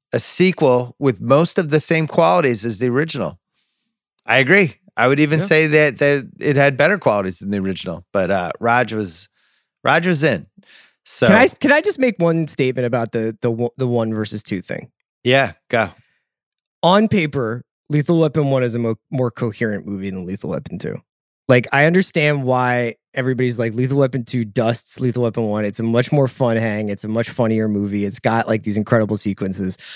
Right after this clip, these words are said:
Speaker 2: I'm just saying that, like, the story of Lethal Weapon one does make more sense than, like, why are the, like, so these South African guys are just operating without impunity, bringing in cocaine, killing cops' wives, like,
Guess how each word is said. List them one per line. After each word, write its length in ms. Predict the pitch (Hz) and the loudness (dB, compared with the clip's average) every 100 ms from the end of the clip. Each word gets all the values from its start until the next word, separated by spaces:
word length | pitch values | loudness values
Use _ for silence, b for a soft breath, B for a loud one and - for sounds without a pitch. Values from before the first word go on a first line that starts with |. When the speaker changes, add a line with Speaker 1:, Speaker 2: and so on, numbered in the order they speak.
| B | B
Speaker 2:
I'm 140 | 139 143 | 0 2
just 180 | 175 | 4
saying 300 | - 175 156 | 4 4 2
that, 180 | 131 127 | -2 -2
like, 160 | 127 - | -4 -4
the 100 | 127 | -6
story 680 | - - - 135 151 170 180 | -6 -6 -2 0 2 2 0
of 160 | 127 | 0
Lethal 260 | 147 151 151 | 2 2 2
Weapon 380 | 143 - 120 123 | 2 0 -2 0
one 360 | 139 160 214 - _ _ _ _ _ _ _ _ _ 156 | 2 2 0 -4 _ _ _ _ _ _ _ _ _ 0
does 260 | 147 156 143 | 4 4 4
make 240 | 147 143 | 0 0
more 180 | 135 123 | -6 -6
sense 380 | - 131 117 - | -4 -4 -4 -4
than, 460 | 120 110 104 101 - _ _ _ _ - | -2 -2 -2 -4 -8 _ _ _ _ -6
like, 180 | 117 95 | -4 -2
why 200 | 92 117 | 0 2
are 100 | 127 | 0
the, 140 | 127 123 | 0 -2
like, 140 | 113 | -4
so 140 | - | -2
these 160 | 107 107 | -2 -2
South 240 | 120 123 | 0 2
African 400 | 131 123 120 120 | 0 0 -4 -4
guys 280 | 123 120 120 | 0 0 0
are 60 | 113 | -2
just 220 | 117 - | -6 -4
operating 440 | 110 117 123 120 120 | -4 -2 0 0 0
without 320 | 110 113 117 | 0 0 -2
impunity, 560 | 110 - 127 123 127 123 | -6 -4 -2 0 0 0
bringing 380 | 120 113 120 | 0 -2 0
in 120 | 120 123 | 0 0
cocaine, 500 | 123 117 123 120 120 | -2 0 -2 0 -2
killing 340 | - 123 131 | -2 0 0
cops' 360 | - 127 120 123 | 0 -2 -2 -2
wives, 600 | 113 127 127 127 - b b b b | 0 0 0 -4 -8 b b b b
like, 360 | 139 123 107 | -4 -2 -4